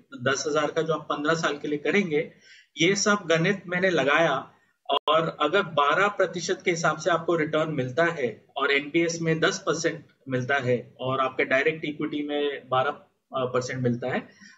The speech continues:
तो पन्द्रह साल के बाद ये कुल मिला के आपका कुछ तीन करोड़ के ऊपर value बन जाता है, तीन करोड़ दस पन्द्रह लाख के आसपास बन जाएगा।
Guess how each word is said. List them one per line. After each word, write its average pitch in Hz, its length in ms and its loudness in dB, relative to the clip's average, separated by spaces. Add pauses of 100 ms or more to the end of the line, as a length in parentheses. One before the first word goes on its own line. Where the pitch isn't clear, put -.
(160)
तो 185 60 2
पन्द्रह 175 360 2
साल 202 240 0
के 196 100 0
बाद 202 240 2
ये 202 60 2
कुल 208 360 2
मिला 180 240 0
के 170 160 0
आपका 165 340 0
कुछ 202 260 -2
तीन 180 260 0
करोड़ 175 320 0
के 185 200 0
ऊपर 165 340 2 (440)
value 151 280 4
बन 143 160 -2
जाता 120 240 0
है, - 20 0
तीन 156 600 -4
करोड़ 143 480 2 (100)
दस 135 200 -2
पन्द्रह 139 280 0
लाख 135 220 -2
के 143 60 0
आसपास 135 320 0
बन 165 300 2
जाएगा। 120 300 -2